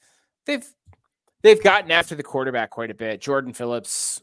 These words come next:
is another one that was, like, a big name and kind of meh. But,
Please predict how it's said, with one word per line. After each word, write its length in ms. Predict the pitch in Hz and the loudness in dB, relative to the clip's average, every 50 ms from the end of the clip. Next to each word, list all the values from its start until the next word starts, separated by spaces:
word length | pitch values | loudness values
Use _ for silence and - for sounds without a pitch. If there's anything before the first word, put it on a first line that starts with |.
| _ _ | _ _
is 400 | - 127 123 120 117 117 - - | -10 -8 -8 -8 -6 -8 -6 -6
another 300 | 135 127 123 123 123 123 | -6 -6 -6 -4 -4 -4
one 220 | 120 120 120 117 | -4 -4 -6 -6
that 120 | 117 120 85 | -8 -10 -10
was, 220 | - 117 - - | -12 -14 -14 -14
like, 100 | 120 110 | -14 -14
a 60 | 110 | -16
big 240 | 104 - 123 117 104 | -10 -8 -8 -8 -8
name 360 | 113 113 113 113 113 113 113 | -8 -10 -10 -10 -10 -12 -14
and 200 | 110 104 101 104 _ | -14 -14 -16 -18 _
kind 180 | - 113 110 | -18 -16 -16
of 120 | 110 104 92 _ _ _ _ _ _ _ _ _ _ _ 160 _ _ _ _ _ _ _ _ _ _ _ _ - | -16 -16 -18 _ _ _ _ _ _ _ _ _ _ _ _ _ _ _ _ _ _ _ _ _ _ _ _ -14
meh. 340 | 135 131 127 120 120 117 - _ _ _ _ _ _ _ _ _ _ _ _ _ _ _ - | -8 -6 -6 -4 -6 -8 -10 _ _ _ _ _ _ _ _ _ _ _ _ _ _ _ -4
But, 240 | - 151 151 - - | 0 0 0 0 -4